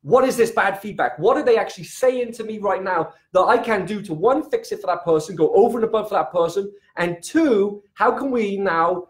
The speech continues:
batten down the hatches on the ship? How can we now make sure that this doesn't happen again for anybody else? And negative or bad feedback coming in, I love,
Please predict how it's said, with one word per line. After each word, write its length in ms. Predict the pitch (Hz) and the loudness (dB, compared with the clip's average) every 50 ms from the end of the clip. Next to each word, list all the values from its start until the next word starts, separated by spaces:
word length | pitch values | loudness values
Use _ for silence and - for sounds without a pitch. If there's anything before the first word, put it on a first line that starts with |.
| _ _ _ | _ _ _
batten 520 | 120 110 - 185 180 170 - - 202 180 | -20 -4 -2 -2 -2 -2 -4 -6 -6 -2
down 400 | 175 160 151 160 165 165 165 156 _ _ _ _ _ | 0 0 0 0 0 -2 -4 -8 _ _ _ _ _
the 60 | - 147 | -4 -4
hatches 420 | 135 151 147 - - 139 - 131 | -4 -4 -8 -8 -8 -8 -8 -8
on 60 | 127 | -10
the 80 | 123 117 | -10 -8
ship? 340 | - - 95 - - _ _ _ _ _ | -6 -6 -6 -6 -6 _ _ _ _ _
How 180 | - 196 247 | 0 0 0
can 140 | 233 - 277 | 0 0 0
we 140 | 277 269 233 | 0 0 0
now 640 | 196 180 196 185 175 156 143 139 185 185 233 - - _ _ _ _ _ _ _ _ _ _ _ _ _ - - | -2 -2 -2 -2 0 0 0 0 0 -2 -4 -10 -14 _ _ _ _ _ _ _ _ _ _ _ _ _ -20 -18
make 340 | 113 127 151 214 240 233 | -8 0 0 0 0 0
sure 680 | - - - - 277 262 208 165 156 175 208 233 - - _ _ _ _ | -4 -6 -4 -2 2 2 2 2 2 0 -2 -6 -10 -16 _ _ _ _
that 140 | - 147 | -4 2
this 220 | 147 220 226 226 220 | 2 2 2 4 2
doesn't 260 | 240 226 226 214 196 | 2 2 2 2 -4
happen 320 | 165 190 180 180 202 180 | -6 -8 -8 -8 -8 -8
again 320 | 160 143 185 175 165 156 156 | -8 -4 -4 -4 -2 -4 -6
for 200 | - 151 143 147 | -6 -4 -2 -2
anybody 440 | 151 156 156 147 147 139 131 139 135 | -2 -2 -4 -4 -4 -4 -2 -2 -4
else? 320 | 113 98 - - - - _ _ _ _ _ _ _ | -4 -6 -8 -12 -16 -20 _ _ _ _ _ _ _
And 260 | 170 165 151 135 135 | -6 -6 -6 -6 -6
negative 640 | 151 143 180 226 247 247 269 269 - 277 269 214 | -8 -2 0 0 -2 -2 -4 -6 -4 -4 -2 -2
or 160 | 208 180 156 - | -2 -2 0 2
bad 320 | 196 202 220 233 226 - | 2 2 2 2 0 -2
feedback 440 | - 269 247 226 - 185 160 156 - | -4 -4 -4 0 0 0 0 0 -2
coming 280 | 175 185 175 180 190 | -4 -4 -2 0 0
in, 160 | 214 226 240 226 | 0 0 0 0
I 160 | - 160 165 | 0 0 0
love, 560 | 156 151 151 165 185 226 247 269 262 - - | 2 2 4 4 4 4 4 2 0 -4 -10